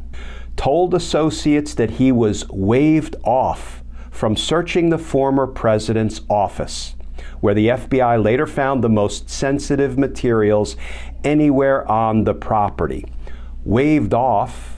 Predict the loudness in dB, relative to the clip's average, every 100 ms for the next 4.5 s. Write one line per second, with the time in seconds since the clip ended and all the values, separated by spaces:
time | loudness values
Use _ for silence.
0 | -8 -2 0 2 2 2 0 0 0 2
1 | 0 -4 -2 2 2 0 -2 -10 -12 -2
2 | 2 4 2 0 -4 -2 0 2 0 -4
3 | -10 -12 -12 -14 -14 -16 -6 -2 -2 -2
4 | -2 -2 -4 -8